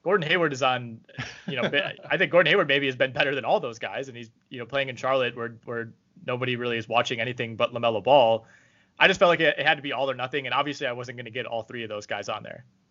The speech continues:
Speaker 2: Right. Like, these are guys who we need the next,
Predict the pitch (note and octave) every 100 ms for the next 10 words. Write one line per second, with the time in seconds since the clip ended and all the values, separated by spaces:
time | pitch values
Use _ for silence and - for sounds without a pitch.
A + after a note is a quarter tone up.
0 | _ _ _ _ _ _ _ D3 B2 G#2
1 | C3 B2+ D#3 G#3 A3+ E3+ C3+ B2 G#2+ A#2
2 | A2 F#2+ G2+ G#2+ G2+ G#2 G2+ G2+ G2+ -
3 | F2+ F#2 F#2 - - -